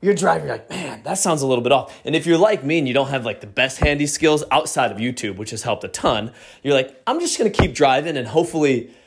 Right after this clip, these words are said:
that'll go away. Maybe it'll take care of itself." Or maybe it's a body ache that you've had before. Like,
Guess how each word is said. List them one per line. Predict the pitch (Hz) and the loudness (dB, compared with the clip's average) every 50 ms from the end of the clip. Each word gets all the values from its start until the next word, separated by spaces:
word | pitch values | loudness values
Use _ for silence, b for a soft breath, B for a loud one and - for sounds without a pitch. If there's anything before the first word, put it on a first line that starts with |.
| B B _ | B B _
that'll | - 165 160 160 156 | 2 2 4 2 2
go | - 135 143 131 123 | 4 4 6 6 4
away. | 113 110 104 98 92 87 - - b b b b b b | 4 0 -2 -4 -4 -6 -10 -16 b b b b b b
Maybe | 143 175 247 254 262 | 2 2 2 4 4
it'll | 262 226 196 185 | 4 4 4 2
take | - - 180 170 - - | 2 2 0 0 0 0
care | - 170 151 143 139 | 0 2 4 4 4
of | 135 107 | 4 2
itself." | 110 - - - - 135 117 80 - - - - _ B B B B B B B B B B - | 0 -6 -6 -2 0 0 0 -2 -4 -10 -18 -20 _ B B B B B B B B B B 0
Or | 165 175 | 2 4
maybe | 190 220 247 254 | 4 4 4 2
it's | 226 - | 2 2
a | 185 147 | 0 0
body | 135 113 - 143 165 214 196 190 - - | 0 0 2 2 4 4 2 0 -2 -2
ache | 123 120 107 - | -4 -6 -4 -6
that | 123 117 - 127 | -8 -8 -8 -10
you've | 120 110 | -8 -6
had | 120 117 113 98 | -4 -4 -4 -4
before. | 110 107 - 117 107 98 | -6 -10 -8 -8 -8 -8
Like, | 92 92 | -8 -12